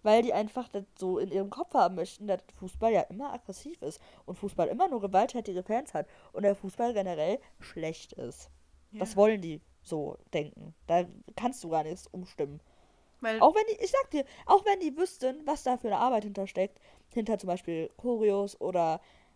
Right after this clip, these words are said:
Speaker 1: ähm, was die Ultras eigentlich sind, dann wäre denen das egal. Dann würden die das trotzdem auf die Hooligans über, ähm, also, äh, beziehen und das nicht differenzieren können.
Speaker 2: Ja,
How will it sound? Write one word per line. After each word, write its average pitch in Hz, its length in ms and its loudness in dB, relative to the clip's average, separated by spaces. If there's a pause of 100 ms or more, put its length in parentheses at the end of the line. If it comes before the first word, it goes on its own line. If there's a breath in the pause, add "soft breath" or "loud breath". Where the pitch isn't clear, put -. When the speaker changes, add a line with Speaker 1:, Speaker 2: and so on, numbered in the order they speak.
(160)
Speaker 1:
ähm, 185 240 0
was 196 140 -2
die 196 160 -12
Ultras 214 400 0
eigentlich 208 460 2
sind, 220 440 -6 (680)
dann 196 360 6 (460)
wäre 277 200 4
denen 302 140 0
das 285 140 -4
egal. 262 320 0 (640)
Dann 233 180 0
würden 294 160 0
die 240 60 2
das 254 140 4
trotzdem 294 360 0
auf 254 220 2
die 240 300 -2
Hooligans 220 540 -6
über, 185 520 4
ähm, 175 320 -10 (720 soft breath)
also, 180 340 -4
äh, 165 260 -4
beziehen 208 480 -10 (140)
und 226 140 -6
das 247 160 -4
nicht 311 380 -2
differenzieren 240 520 -4
können. 175 240 -8 (500)
Speaker 2:
Ja, 208 80 -14